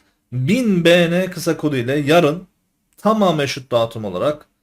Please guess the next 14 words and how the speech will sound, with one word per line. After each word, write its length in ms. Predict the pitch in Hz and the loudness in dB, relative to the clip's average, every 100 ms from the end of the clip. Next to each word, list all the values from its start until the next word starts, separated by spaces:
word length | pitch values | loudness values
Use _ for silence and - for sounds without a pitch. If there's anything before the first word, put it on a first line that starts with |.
| _ | _
sabah 460 | - - 156 170 147 - | -6 0 2 0 -2 -2
on 260 | 185 170 | 0 0
buçuk, 360 | 127 143 151 - | -2 -4 -6 -4
öğlen 520 | 139 160 165 165 147 | -2 0 0 -2 -4
bir 100 | 180 | -2
arasında 520 | 170 120 117 113 143 143 | 0 -2 -6 -6 -2 0
başvuru 320 | 135 - 131 | 0 -2 -6
yapabilirsiniz. 680 | 131 131 127 120 104 104 | -4 -4 -6 -8 -10 -8
Doksan 460 | 123 127 - 143 143 | -8 -8 -6 -6 -2
bir 120 | 156 | -4
lira 220 | 120 131 | -2 -4
seksen 560 | 139 117 113 - 120 113 | -4 -6 -8 -6 -6 -6
beş 180 | 123 - | -8 -8
kuruş. 420 | - 107 - | -12 -12 -12